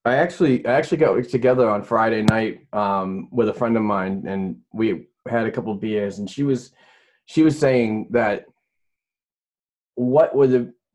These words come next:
Bruins do, like, if they wanna play that type of game, and like, "Oh, well, if, if Saint Louis got, is getting away with all these calls, how far can we push the button?" You know what I mean? And, and which ultimately can, like,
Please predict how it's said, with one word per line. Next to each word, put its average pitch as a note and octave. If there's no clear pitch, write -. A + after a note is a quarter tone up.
Bruins A#2+
do, G#2+
like, G#2+
if -
they C3
wanna C#3+
play C#3
that B2+
type B2
of A2+
game, A2+
and G#2
like, A2
"Oh, A#2
well, G#2
if, -
if A#2+
Saint C3
Louis E3+
got, A#2
is A2
getting A#2
away A2
with G#2+
all G#2+
these G#2+
calls, G2+
how B2+
far A#2+
can G#2+
we A#2+
push A#2+
the G2+
button?" F2
You G2+
know G#2
what G2+
I G2+
mean? A2+
And, G#2+
and G#2
which C3
ultimately C3
can, B2
like, A2